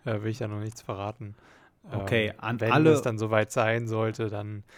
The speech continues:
Speaker 1: ähm, ich möchte natürlich hier jetzt nicht, äh, keine Ahnung, meine Lappalien oder sowas <laughs> nur reinbringen in den Podcast,
Speaker 2: <laughs>
Speaker 1: was schiefgelaufen ist. Deswegen, äh, ja.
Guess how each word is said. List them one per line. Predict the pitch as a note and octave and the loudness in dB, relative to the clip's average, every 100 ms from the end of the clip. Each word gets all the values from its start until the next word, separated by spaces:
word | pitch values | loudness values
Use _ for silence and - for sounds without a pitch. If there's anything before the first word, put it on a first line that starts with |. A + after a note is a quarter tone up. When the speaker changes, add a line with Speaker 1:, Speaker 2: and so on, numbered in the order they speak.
| - _ | -20 _
Speaker 1:
ähm, | - G#2+ G#2+ | -6 -4 -6
ich | A#2+ | -4
möchte | C3 B2+ B2+ | 0 0 0
natürlich | A#2 C3 A#2 | -2 -2 -2
hier | A#2 | 0
jetzt | A2+ A2+ A#2+ | -2 -2 -6
nicht, | A2+ A2+ | -6 -6
äh, | C3+ A2+ A2 G#2+ _ | -8 -6 -8 -10 _
keine | - A2+ | -4 -2
Ahnung, | A2+ A#2 A2+ A2+ - - _ - | 0 -2 -4 -8 -18 -20 _ -2
meine | A#2+ A#2 A#2 A2+ - | 0 2 0 -2 -6
Lappalien | B2 A#2 A2+ C#3 B2+ C#3 A#2+ | -4 -2 -2 2 4 4 2
oder | A#2 A#2 | 0 0
sowas | A#2+ A#2+ C3 - - - | 0 2 2 2 -4 0
<laughs> | |
nur | D3 - E3 - - - - | 0 0 -2 -4 -12 -16 -2
reinbringen | B2+ F#3+ - D3+ C3+ | 0 0 -4 -6 -6
in | D3+ | -6
den | D3+ | -6
Podcast, | A#2 D3 C3+ F3 - D3 - E3+ - | -6 -6 -2 -2 2 0 0 -4 -2
Speaker 2:
<laughs> | D#3 F3+ | -6 -4
Speaker 1:
was | D3+ C3+ - | 2 2 2
schiefgelaufen | E3+ - C#3 B2 B2 C3 | 0 2 4 4 2 -2
ist. | C3 C#3 | -4 -2
Deswegen, | B2 C3+ A#2 B2 B2 - - - | -4 -2 -4 -6 -14 -20 -20 -18
äh, | - A2+ A2+ A2 A2 | -12 -8 -8 -10 -10
ja. | G#2+ G#2+ | -8 -8